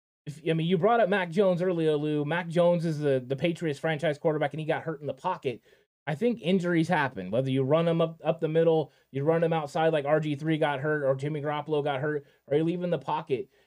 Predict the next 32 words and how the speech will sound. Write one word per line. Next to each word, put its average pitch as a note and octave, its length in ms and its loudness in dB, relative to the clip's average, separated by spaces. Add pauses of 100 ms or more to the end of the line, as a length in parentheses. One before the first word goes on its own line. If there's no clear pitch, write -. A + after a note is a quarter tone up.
(120)
you C#3+ 80 0
know, C#3+ 80 4
the C#3+ 80 2
way D3+ 160 4
that D#3 160 2
other D#3 240 2
quarterbacks B2+ 500 0
get A#2+ 160 -4
hurt. A#2 140 -6
I A#2 60 -2
mean, C3+ 160 0
Alex C#3+ 320 -2
Smith D3 240 -6
got D3 160 0
hurt D#3 140 -2
in D3 60 -8
the C#3 60 -4
pocket. C#3 540 -4 (280)
Joe D#3 160 4
Theismann C#3+ 380 2
got C3+ 140 0
hurt D3+ 80 2
in C#3 60 0
the B2+ 60 -4
pocket. C3+ 380 -2
When D#3 120 0
you're G3+ 120 4
a F3 100 2
quarterback F3 440 2
in D#3+ 80 -2
this D3 180 -6
league, C3+ 380 -4